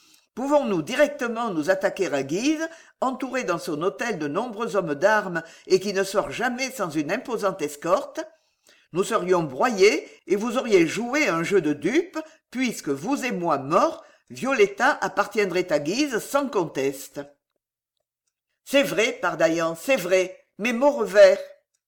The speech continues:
Eh bien, nous rentrons à Paris. Nous retrouvons facilement Maurevert.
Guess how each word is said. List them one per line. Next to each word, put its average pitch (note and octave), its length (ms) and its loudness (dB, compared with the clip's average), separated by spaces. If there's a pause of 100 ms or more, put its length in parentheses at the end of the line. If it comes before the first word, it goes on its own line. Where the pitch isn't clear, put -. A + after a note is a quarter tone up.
(580)
Eh A#3 80 0
bien, F#3+ 260 2
nous C#4 160 -2
rentrons A3 420 2
à D#4 80 4
Paris. E3+ 480 0 (300)
Nous E3+ 120 0
retrouvons B3 540 0
facilement C4 680 -4
Maurevert. F3 680 -2